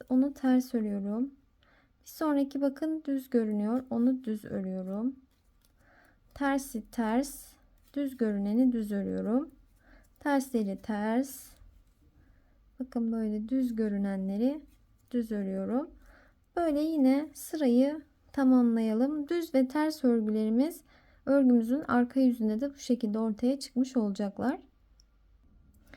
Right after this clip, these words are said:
Tekrar örgümün ön yüzüne geldim. Bakın düzler ve tersler ortaya çıkmış oldular. Bu şekilde devam ettim ben. Örgünün ön yüzünden üç defa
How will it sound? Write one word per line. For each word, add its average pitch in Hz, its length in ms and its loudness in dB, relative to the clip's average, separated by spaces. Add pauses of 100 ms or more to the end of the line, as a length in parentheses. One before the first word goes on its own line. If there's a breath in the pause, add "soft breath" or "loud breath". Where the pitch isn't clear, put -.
(280 soft breath)
Tekrar 339 520 0
örgümün 285 480 4
ön 320 120 0
yüzüne 240 440 4
geldim. 220 480 -2
Bakın 285 400 -2 (420)
düzler 311 460 0
ve 277 160 2
tersler 262 520 0
ortaya 254 520 2
çıkmış - 380 -2
oldular. 214 520 -2 (720 soft breath)
Bu 370 60 -2
şekilde 311 480 -2
devam 294 360 0
ettim 220 460 0
ben. 247 240 0 (1300 soft breath)
Örgünün 320 580 0
ön 320 120 0
yüzünden 285 680 4
üç 311 280 -8
defa 262 360 2